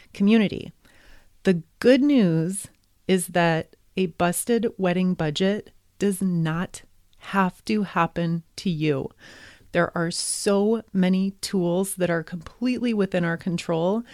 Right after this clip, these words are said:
and I'm gonna share those with you today. With some very intentional planning, prioritizing, ongoing check-ins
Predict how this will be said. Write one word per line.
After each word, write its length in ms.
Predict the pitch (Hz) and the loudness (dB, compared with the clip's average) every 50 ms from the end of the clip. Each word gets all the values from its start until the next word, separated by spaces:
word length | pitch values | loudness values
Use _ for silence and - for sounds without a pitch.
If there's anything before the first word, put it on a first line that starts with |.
| - - - _ _ - | -20 -20 -20 _ _ 0
and 120 | 196 190 | 2 2
I'm 100 | 185 185 | 4 4
gonna 140 | 180 180 180 | 2 0 -2
share 240 | - - 180 175 165 | -2 -2 -2 -2 -2
those 240 | 160 160 160 - | -2 -6 -6 -6
with 160 | - 165 - - | -6 -8 -6 -6
you 300 | 151 147 151 151 151 - _ | -4 -4 -4 -4 -6 -10 _
today. 400 | - - 170 151 - - - 170 - _ _ _ _ _ _ _ _ _ _ _ - | -8 -6 -4 -4 -6 -6 -10 -14 -16 _ _ _ _ _ _ _ _ _ _ _ -2
With 160 | 185 185 - | -2 -2 -2
some 260 | - - - 180 175 | -2 -2 0 0 0
very 380 | 170 151 190 170 175 190 220 233 | 0 2 2 2 4 4 4 4
intentional 580 | 220 220 220 - 220 196 202 - - 202 180 165 | 2 0 0 0 0 0 0 0 0 -2 -2 -4
planning, 800 | - - - 262 254 254 262 254 254 254 247 247 247 247 247 240 - _ _ _ _ - | -6 -6 -2 0 2 4 4 4 4 4 4 2 2 0 -2 -6 -12 _ _ _ _ -6
prioritizing, 1200 | - 214 185 170 175 185 208 240 233 - - 226 190 202 208 196 202 202 202 196 196 190 196 196 - - - _ _ _ _ _ | -2 -2 0 0 0 0 0 0 0 -2 -2 -2 0 0 -2 -2 -2 0 0 2 2 0 -2 -4 -6 -14 -20 _ _ _ _ _
ongoing 640 | - 180 185 190 220 233 226 247 240 233 233 233 233 | -2 0 2 4 4 4 4 4 4 4 4 4 2
check-ins 800 | - - 214 202 196 - 196 190 190 185 185 190 190 190 - - | 2 0 0 0 0 0 0 0 2 2 2 0 0 -2 -6 -12